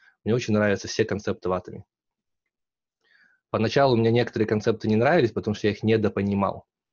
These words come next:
Насчет выплаты, насчет коэффициента. Мне не нравилось, что этот коэффициент неизвестный. Ну, там на самом деле все очень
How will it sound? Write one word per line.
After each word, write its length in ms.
Насчет 280
выплаты, 480
насчет 280
коэффициента. 680
Мне 140
не 100
нравилось, 360
что 140
этот 180
коэффициент 480
неизвестный. 600
Ну, 180
там 220
на 60
самом 340
деле 220
все 220
очень 340